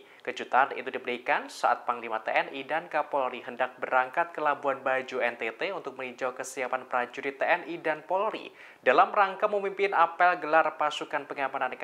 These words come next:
T T asean ke empat puluh dua. Keduanya bertemu di Lanut Halim Perdana Kusuma. Saat memasuki ruang transit V I P, sudah ada tumpengan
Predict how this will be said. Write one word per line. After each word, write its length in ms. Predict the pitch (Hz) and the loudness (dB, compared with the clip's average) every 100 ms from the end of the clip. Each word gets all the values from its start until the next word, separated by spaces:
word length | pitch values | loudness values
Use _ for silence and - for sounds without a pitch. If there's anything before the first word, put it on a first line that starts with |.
| 120 | -4
T 80 | - 123 | -4 -6
T 80 | 110 | 0
asean 560 | 120 - - 160 127 123 | 0 0 -4 -2 -4 -4
ke 80 | 156 | -4
empat 480 | 147 160 - 139 - | -4 -4 -2 -2 -2
puluh 160 | 135 | -10
dua. 240 | - 120 - - - - - - - | -8 -8 -8 -10 -20 -20 -20 -20 -20
Keduanya 560 | - 123 123 113 113 143 | -6 -4 4 4 4 0
bertemu 340 | 127 131 127 143 | 0 -2 -4 -4
di 80 | 131 | 2
Lanut 400 | 123 123 143 - - | 4 4 0 -4 2
Halim 320 | 131 151 160 | 2 2 -4
Perdana 400 | 156 139 147 156 | -4 0 2 0
Kusuma. 560 | 175 - 226 143 - - - - | -2 -8 -4 -2 -4 -8 -18 -2
Saat 320 | - 165 208 | 8 8 6
memasuki 400 | 196 196 196 190 | -2 -2 -6 0
ruang 240 | 190 190 | 0 0
transit 400 | 190 180 170 196 - | 0 0 0 -10 -12
V 160 | - 208 | -8 0
I 320 | 143 156 139 | 2 2 -2
P, 320 | - - 277 | -8 -10 -12
sudah 400 | - 139 123 117 | -12 -6 -2 -2
ada 80 | 113 | -4
tumpengan 720 | - 117 113 170 170 151 123 | -8 -12 -8 -8 -2 -4 -4